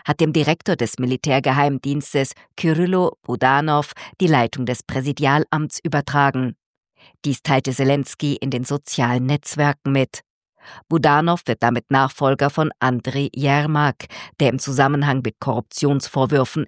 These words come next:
Ende November zurückgetreten war. Budanov hatte die Führung des Militärnachrichtendienstes im Jahr zweitausendzwanzig übernommen. Er soll unter anderem verantwortlich für Sprengstoffanschläge auf die Brücke zur Krim und für Attentate auf Generäle in Moskau sein.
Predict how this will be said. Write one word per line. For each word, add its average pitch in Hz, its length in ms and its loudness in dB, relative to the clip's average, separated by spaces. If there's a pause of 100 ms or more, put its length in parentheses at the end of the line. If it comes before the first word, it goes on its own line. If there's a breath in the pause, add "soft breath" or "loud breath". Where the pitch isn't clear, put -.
Ende 131 260 2
November 120 560 0
zurückgetreten 143 800 -2
war. 131 320 2 (680 loud breath)
Budanov 165 580 4
hatte 113 260 -2
die 110 120 -6
Führung 147 380 0
des 117 200 -4
Militärnachrichtendienstes 139 1600 -2
im 180 100 0
Jahr 123 300 0
zweitausendzwanzig 135 1040 -2
übernommen. 139 640 2 (540 loud breath)
Er 147 80 2
soll 135 320 0
unter 117 260 -4
anderem 139 480 0 (220 loud breath)
verantwortlich 135 760 0
für 120 180 -4
Sprengstoffanschläge 139 1300 0
auf - 100 -6
die - 120 -8
Brücke 131 340 -4
zur - 200 -2
Krim 147 380 0 (260 loud breath)
und 143 140 -4
für - 160 -2
Attentate 139 640 0
auf - 140 -4
Generäle 131 560 0
in 143 180 -2
Moskau 143 460 2
sein. 135 480 2